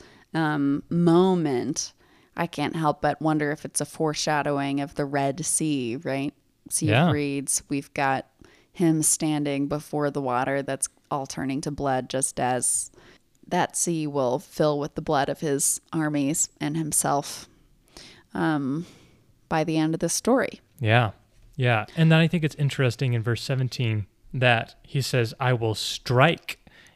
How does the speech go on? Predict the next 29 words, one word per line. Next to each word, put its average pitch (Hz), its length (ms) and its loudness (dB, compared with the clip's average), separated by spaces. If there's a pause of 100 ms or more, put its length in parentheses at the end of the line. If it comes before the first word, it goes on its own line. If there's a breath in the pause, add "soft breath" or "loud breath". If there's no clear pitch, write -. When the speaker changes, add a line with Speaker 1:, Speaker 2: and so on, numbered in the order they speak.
Speaker 2:
in 131 120 2
the 120 80 2
branch 113 320 0
that 107 120 -2
is 107 120 -2
in 107 80 -2
my 104 120 -2
hand 98 300 -4
over 113 200 -6
the 104 80 -2
waters." - 580 -10 (500 soft breath)
Speaker 1:
Yes. 175 440 -2
Speaker 2:
Um, 117 600 0 (960)
which 117 220 -2
is 110 140 -2
a, 107 120 -4 (320)
a, 147 120 -6 (120)
a, 143 160 -6 (140)
a 135 100 -4
fairly 135 460 -2
violent 120 720 -2 (100)
thing, 107 460 -4 (300)
right? 120 380 -2 (140)
Speaker 1:
Yes. 185 240 6
Speaker 2:
He's - 100 -8
gonna 127 200 2
strike - 640 0
the 147 140 0
water, 104 500 0